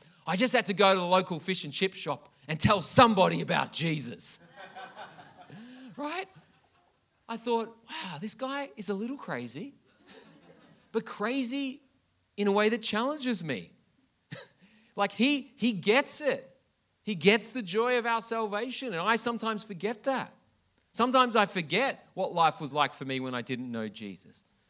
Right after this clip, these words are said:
Sometimes I forget what it was like trying to live at the center of a universe that you're not supposed to live at the center of. Sometimes I forget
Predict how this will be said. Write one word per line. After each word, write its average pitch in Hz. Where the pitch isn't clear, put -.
Sometimes 233
I 208
forget 196
what 185
it 170
was 151
like 151
trying 175
to 151
live 147
at 147
the 139
center 160
of 135
a 135
universe 139
that 139
you're 131
not 135
supposed 139
to 135
live 131
at 127
the 131
center 117
of. 101
Sometimes 254
I 208
forget 202